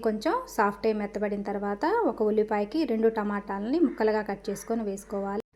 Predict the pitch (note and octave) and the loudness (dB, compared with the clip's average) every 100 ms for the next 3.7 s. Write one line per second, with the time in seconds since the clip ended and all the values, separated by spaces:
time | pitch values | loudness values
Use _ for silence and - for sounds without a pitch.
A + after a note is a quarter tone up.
0 | - - A3+ A3 A3 A3 A3 A3+ G#3+ G#3+ | -14 2 4 8 8 8 6 4 2 2
1 | E4+ B3 A3 G#3 G#3+ G#3+ G#3+ G#3 G#3 A#3+ | 4 6 6 4 2 0 0 0 0 2
2 | G#4 C5 - G#3+ G#3+ A3 G#3+ G#3 - G#3 | 0 0 -4 -2 2 2 2 -2 -2 -4
3 | - A3 G#3 G3+ - A3 | -2 -2 -2 -4 -4 -2